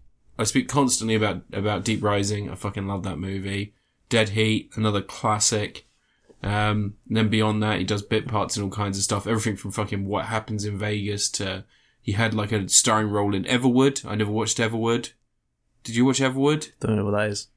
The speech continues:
Speaker 1: It was, like, a weird drama about a doctor in a small town. It went on for years. It was really big in the U S.
Speaker 2: Never heard of it.
Speaker 1: A bit like The Good Doctor's, like, really big in the U S.
Speaker 2: No.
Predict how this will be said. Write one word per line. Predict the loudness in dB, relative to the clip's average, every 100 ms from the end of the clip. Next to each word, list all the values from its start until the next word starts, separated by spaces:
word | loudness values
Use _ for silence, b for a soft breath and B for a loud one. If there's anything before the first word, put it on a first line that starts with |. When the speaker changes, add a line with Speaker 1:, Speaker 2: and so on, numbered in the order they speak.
| _ _
Speaker 1:
It | -2
was, | 0
like, | 2 2
a | 2 0
weird | 4 6 6 2
drama | -2 2 4 4 4
about | 2 2 0 -4
a |
doctor | -2 2 2 0 0 2
in |
a | 2
small | 2 2 2
town. | 2 2
It | 4
went | 6 6
on | 4
for | 2
years. | 0 2 2 2 2 0
It | -4
was | 0
really | 0 0
big | 0 2
in | 4
the | 2
U | 2 -2
S. | -4 -8 -10 -2
Speaker 2:
Never | 0 2
heard | 4 2
of | 2
it. | -2 -4 -4
Speaker 1:
A | 0
bit | 2 2
like | 0 0
The |
Good | -2 0 0 0
Doctor's, | -4 -4 -6 -6
like, | -6 -4
really | 0 0 0 -2
big | -4 -6
in | -6
the | -6
U | -6 -8
S. | -6 -8 -6 -2
Speaker 2:
No. | 0 0 -2